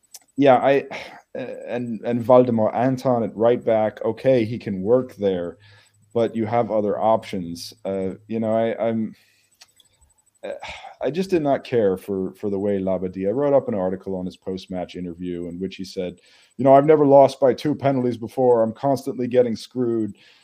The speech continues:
Uh, you know, var is, is ruining football. I'm an opponent of var and, and, and all of this stuff."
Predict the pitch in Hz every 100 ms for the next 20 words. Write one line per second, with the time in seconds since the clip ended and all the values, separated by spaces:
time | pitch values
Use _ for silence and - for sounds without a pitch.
0 | _ - 117 117 113 - 117 120 107 98
1 | 131 131 123 110 - - 117 107 135 131
2 | 120 110 131 127 123 113 107 117 127 123
3 | - 131 127 123 117 107 113 113 110 107
4 | 101 101 104 101 - 110 113 110 104 -
5 | 107